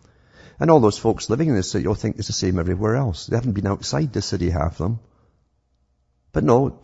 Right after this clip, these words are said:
to them, "Oh my God, it's just like, just like India."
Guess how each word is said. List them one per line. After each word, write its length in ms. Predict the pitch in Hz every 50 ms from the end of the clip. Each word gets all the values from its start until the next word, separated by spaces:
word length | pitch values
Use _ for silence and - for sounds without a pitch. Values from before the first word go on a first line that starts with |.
| - -
to 80 | -
them, 280 | 90 107 123 135 139 - -
"Oh 160 | 117 147 143
my 220 | 101 92 82 60
God, 440 | 69 82 - - 131 147 143 113 95
it's 100 | - -
just 240 | - - - - -
like, 300 | - 92 - - - -
just 160 | - 87 -
like 140 | - 90 -
India." 400 | - 113 139 143 123 98 95